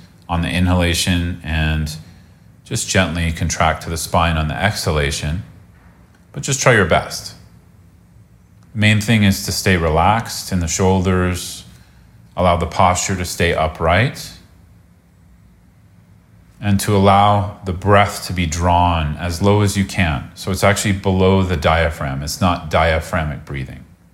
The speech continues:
This is actually below the navel, if you can. A few tips and tricks here as you practice this for another minute or so is to allow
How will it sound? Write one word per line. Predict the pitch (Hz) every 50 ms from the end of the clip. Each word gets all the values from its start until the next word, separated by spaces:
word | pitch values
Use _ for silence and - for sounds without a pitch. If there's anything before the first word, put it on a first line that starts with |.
| - _ _ -
This | 95 - -
is | 87
actually | 92 87 85 - - 92
below | 78 85 85 82 82 82
the | 80 82
navel, | 80 82 92 110 110 95 73 - - - - - - - - -
if | - -
you | 78
can. | 76 - - - - - - - - - - - - _ _ _ _ _ _ _ _ _ _ _ _ _ _ - _ _ _ _ _ _ _ _ _ _ _ _ _ _ _ _ _
A | - - _ -
few | - - 127 120
tips | 117 - 123 107 - -
and | 113 98
tricks | 98 - 120 117 - - -
here | 120 117 110 107 107
as | 82 90 90 87 87 - - 95
you | 90 87 87 85 82 80 82 - - - - - - - _ _ _
practice | - 107 92 87 - 104 92 -
this | - 98 90 85 -
for | - 95
another | 90 85 85 85 85 82
minute | 85 87 87 90 87
or | 90 85
so | - - 95 90 87 85 85 85 - - - - - - - - -
is | 110 - -
to | - 127 117
allow | 107 98 98 95 98 98 98 98 98 98 95 92 -